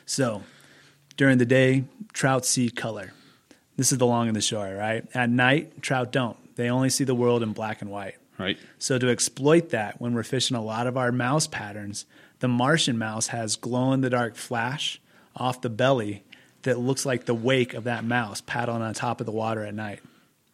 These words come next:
Speaker 2: Ah.
Speaker 1: Yeah. And it's like, uh, like U F Os are attracted to trailer parks. I mean, trout can't help themselves. They
Speaker 2: So are
Speaker 1: blow this
Speaker 2: tornadoes.
Speaker 1: up. Yeah. Tornadoes and U F Os. Love those trailer
Speaker 2: <laughs>
Speaker 1: parks. And, uh, so, yeah, the Martian mouse. Uh,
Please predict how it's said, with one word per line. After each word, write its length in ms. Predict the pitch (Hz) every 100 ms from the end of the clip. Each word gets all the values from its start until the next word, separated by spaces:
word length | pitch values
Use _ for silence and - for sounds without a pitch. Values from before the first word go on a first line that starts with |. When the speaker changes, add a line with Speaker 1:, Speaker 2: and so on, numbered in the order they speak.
| -
Speaker 2:
Ah. 1400 | 98 98 120 139 151 151 151 139 117 92 82 71 71 - -
Speaker 1:
Yeah. 400 | - 123 123 98 - _ _ -
And 500 | 123 123 123 120 113 -
it's 280 | 131 123 -
like, 380 | 139 123 113 -
uh, 220 | 113 110 123
like 240 | 123 120 - - _
U 240 | 139 143 147
F 120 | 147
Os 280 | 139 139 135
are 60 |
attracted 460 | 127 - 131 131 127
to 60 | 113
trailer 380 | - 127 139
parks. 460 | 139 156 170 175 - - - - _ _ -
I 40 |
mean, 120 | 127
trout 300 | 120 135 123
can't 300 | - 127 117 -
help 260 | - 120 -
themselves. 480 | 113 - 107 98 -
They 160 | 120
Speaker 2:
So 180 | 113 110
are 60 | 107
Speaker 1:
blow 340 | - 127 123
this 160 | 120 -
Speaker 2:
tornadoes. 40 |
Speaker 1:
up. 200 | 117 - -
Yeah. 280 | 135 123 104 - _ -
Tornadoes 400 | 147 135 143 139
and 100 | 135
U 100 | 131
F 100 | 127
Os. 240 | 127 107 113
Love 180 | 131
those 140 | 131 127
trailer 280 | 135 127 120
Speaker 2:
<laughs> 120 | 123
Speaker 1:
parks. 280 | 117 - - - - - - - - - -
And, 280 | - 120 117
uh, 180 | 113 107
so, 160 | - 147
yeah, 180 | 147 175
the 80 | 131
Martian 400 | 127 143 170 135
mouse. 500 | 143 143 107 - -
Uh, 340 | 113 113 113